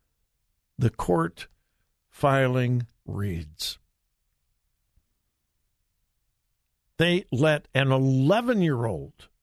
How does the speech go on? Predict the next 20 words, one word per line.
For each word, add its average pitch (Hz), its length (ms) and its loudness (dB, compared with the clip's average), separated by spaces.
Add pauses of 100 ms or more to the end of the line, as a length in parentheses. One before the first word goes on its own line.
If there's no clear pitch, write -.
(1300)
decide 165 440 2
what 143 340 0
was 127 220 2
best - 460 -2
for 110 160 -4
her. 110 400 -6 (640)
An 180 120 2
eleven-year-old. 202 800 0 (2250)
And 143 160 4
at 139 100 0
thirteen, 233 840 0 (880)
she - 180 -2
had 143 220 0
sex - 400 -4
reassignment 160 840 0
surgery. 151 640 0 (720)
They 120 100 2
removed 120 460 2
her 120 100 -2
breasts 92 600 -8